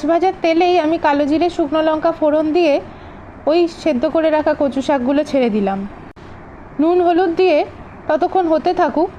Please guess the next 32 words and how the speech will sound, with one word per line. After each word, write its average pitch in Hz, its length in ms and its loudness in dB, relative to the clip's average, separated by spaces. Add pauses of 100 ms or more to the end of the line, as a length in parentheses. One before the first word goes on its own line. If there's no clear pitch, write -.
(100)
আমি 269 220 2
একটা 330 240 -2
এদিকে 330 400 0
সর্ষের 311 500 0
পেস্ট 302 300 -2 (120)
তৈরি 247 240 0
করে 202 240 -2
নিই। 190 160 -6 (720)
কিছুই 349 340 2
না, 349 180 4
দু 320 140 2
চামচ 359 360 2
কালো 320 260 2
সর্ষে 349 340 0
আর 381 200 4
কাঁচা 285 220 0
লঙ্কা 294 280 0
দিয়ে 349 160 2
আমি 311 160 0
পেস্টটা 277 380 0
তৈরি 277 280 0
করে 214 240 0
নিলাম। 190 300 0 (920)
এরপর 294 300 2
ওই 320 160 2
কচু 294 240 0
শাকটায় 311 440 0
ছেড়ে 269 240 2
দিলাম 262 360 2
আমার 247 200 2
ভেজে 240 320 0
রাখা 254 280 0